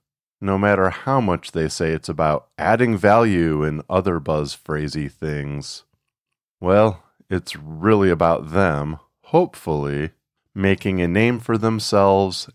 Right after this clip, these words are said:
and imagined riches. And I won't knock that, at least entirely, but in all the talk about being genuine and authentic, the methods they follow are more like John Lee Dumas,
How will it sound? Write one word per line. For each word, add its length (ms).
and 240
imagined 640
riches. 760
And 160
I 60
won't 260
knock 320
that, 540
at 160
least 400
entirely, 1000
but 300
in 160
all 300
the 140
talk 460
about 380
being 340
genuine 640
and 140
authentic, 960
the 160
methods 540
they 160
follow 540
are 120
more 300
like 340
John 360
Lee 180
Dumas, 840